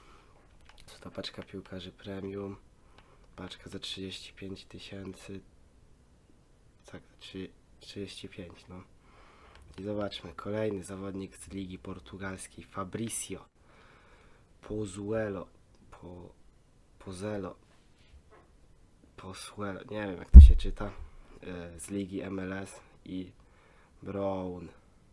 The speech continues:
Brown, nie wiem też, jak to się czyta, ale to chyba ta, ta karta jest chyba najlepsza, tak szczerze.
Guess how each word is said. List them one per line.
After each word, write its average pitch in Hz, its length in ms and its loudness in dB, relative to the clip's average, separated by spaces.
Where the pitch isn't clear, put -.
Brown, 82 420 -14
nie 92 160 -12
wiem 85 120 -20
też, - 180 -20
jak - 100 -20
to - 100 -20
się - 140 -16
czyta, 110 340 -4
ale 110 760 -2
to 120 100 -8
chyba 110 260 -10
ta, 107 200 -10
ta 110 160 -10
karta 107 320 -10
jest 104 160 -8
chyba 107 220 -8
najlepsza, 110 500 -4
tak 92 160 -14
szczerze. 95 440 -6